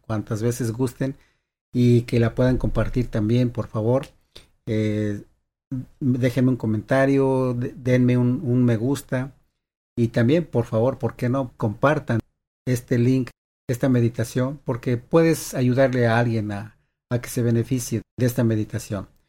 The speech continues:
Así es que muchísimas gracias, donde quiera que te encuentres, pues te envío un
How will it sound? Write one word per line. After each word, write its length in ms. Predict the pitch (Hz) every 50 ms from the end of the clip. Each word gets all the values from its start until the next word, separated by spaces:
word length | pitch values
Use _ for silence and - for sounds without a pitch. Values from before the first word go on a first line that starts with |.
| _ _ _ _ _
Así 160 | - 123 135 147
es 80 | 143
que 100 | - 151
muchísimas 460 | 147 143 143 214 - - 196 185 165
gracias, 360 | 156 160 165 160 165 165 151 151
donde 180 | 139 123 117
quiera 200 | - 143 143 147
que 120 | - - -
te 80 | -
encuentres, 440 | 113 101 - 135 139 127 135 131 120
pues 180 | - 123 107 -
te 80 | 113
envío 200 | 104 110 123 123
un 60 | 123